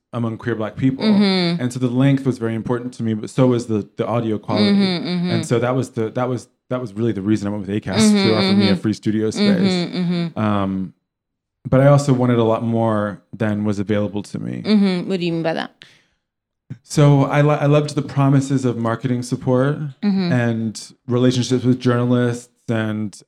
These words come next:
Speaker 1: uh, ad revenue and promotion and, you know,
Speaker 2: Mm-hmm.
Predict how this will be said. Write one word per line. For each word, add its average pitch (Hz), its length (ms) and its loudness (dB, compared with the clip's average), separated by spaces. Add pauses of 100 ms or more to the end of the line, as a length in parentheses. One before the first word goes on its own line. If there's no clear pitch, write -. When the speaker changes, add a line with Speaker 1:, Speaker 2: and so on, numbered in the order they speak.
(100)
Speaker 1:
uh, 117 160 -2
ad 123 320 -2
revenue 117 640 0
and 107 500 -4
promotion 120 800 -2
and, 107 340 -8
you 131 80 -4
know, 110 260 -6
Speaker 2:
Mm-hmm. 214 260 0